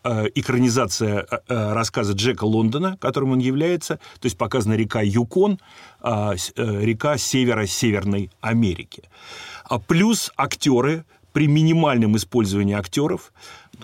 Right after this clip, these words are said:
главное, три человека, да, он блестяще разыгрывал между ними вот это вот напряжение, которое является стержнем всего рассказа, и, собственно говоря, рассказ не только морален,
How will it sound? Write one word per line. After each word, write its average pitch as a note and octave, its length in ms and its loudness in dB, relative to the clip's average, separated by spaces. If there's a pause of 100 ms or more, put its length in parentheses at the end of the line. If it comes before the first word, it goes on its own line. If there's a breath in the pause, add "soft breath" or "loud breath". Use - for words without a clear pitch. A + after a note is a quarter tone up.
главное, G#2 340 -4
три A2+ 240 -2
человека, G#2 580 -4
да, G#2+ 240 -8 (280)
он C#3 260 4 (320)
блестяще A#2 920 -2
разыгрывал G2+ 760 -2
между A2+ 440 0
ними F#2 440 0 (440 soft breath)
вот A2 260 -2
это A#2 180 2
вот G2+ 400 -2 (220)
напряжение, C3 1080 2 (120)
которое G#2+ 340 -2
является A2 480 0
стержнем F#2 480 -4
всего G2 280 -4
рассказа, E3 720 -2
и, G#2 80 -10
собственно G2 400 -6
говоря, G#2+ 320 -2 (180 loud breath)
рассказ G#2+ 540 -4 (320 loud breath)
не A#2 140 2
только A#2 320 0
морален, C3+ 580 2